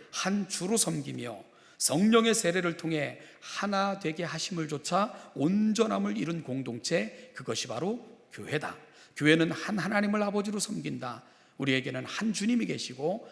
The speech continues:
한 성령으로 세례를 받은 공동체, 그게 교회다.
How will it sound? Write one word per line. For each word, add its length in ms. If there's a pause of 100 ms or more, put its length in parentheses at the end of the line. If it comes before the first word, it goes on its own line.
한 220
성령으로 500
세례를 480
받은 280
공동체, 640 (160)
그게 260
교회다. 460